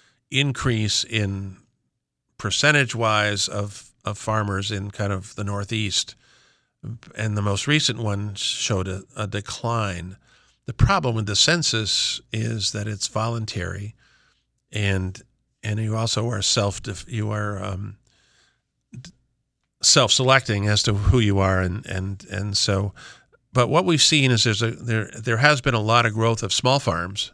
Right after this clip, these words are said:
and small, f-, you know, small farm operations, which are <clears throat> in some cases not full-time operations, and so, and in, in a lot of cases they don't use employees, so they just do the work that they can. So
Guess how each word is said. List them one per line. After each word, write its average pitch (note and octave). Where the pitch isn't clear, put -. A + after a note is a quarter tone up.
and F#2+
small, F#2+
f-, -
you -
know, G2+
small G2
farm D#3+
operations, G#2+
which -
are A2+
<clears throat> -
in B2+
some A#2
cases A2+
not A2
full-time A#2+
operations, G2
and G2+
so, G#2+
and D#3
in, C#3+
in D3
a C3+
lot B2
of C3
cases B2
they B2
don't A#2+
use A#2
employees, A2
so A#2
they B2+
just A#2
do A#2+
the A2+
work A#2
that G2
they G2
can. G#2
So A2+